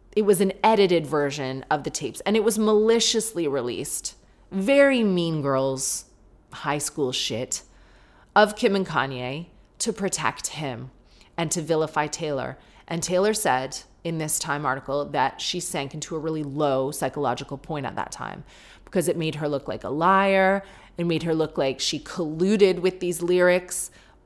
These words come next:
but then made a front of being like, "Oh, no, he, he should never take credit for my achievements," but actually she knew about the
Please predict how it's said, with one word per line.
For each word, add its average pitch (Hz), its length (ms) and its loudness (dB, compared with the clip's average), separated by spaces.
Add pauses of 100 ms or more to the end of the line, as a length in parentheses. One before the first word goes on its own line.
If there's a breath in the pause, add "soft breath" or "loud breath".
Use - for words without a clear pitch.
(120)
but 175 220 -2
then 151 600 -2
made 170 280 0
a 151 40 -2 (140)
front 160 320 0
of 147 160 -8
being 160 140 -2
like, 143 120 -6
"Oh, 247 280 4
no, 240 320 4
he, 208 340 -2
he 190 760 -6
should 226 220 -4
never 226 200 0
take 185 300 -2
credit - 240 -4
for 190 180 -6
my 180 40 0
achievements," 175 540 -4
but 151 100 0
actually 151 360 0
she - 200 -4
knew 160 140 -2
about 180 180 4
the 175 80 -6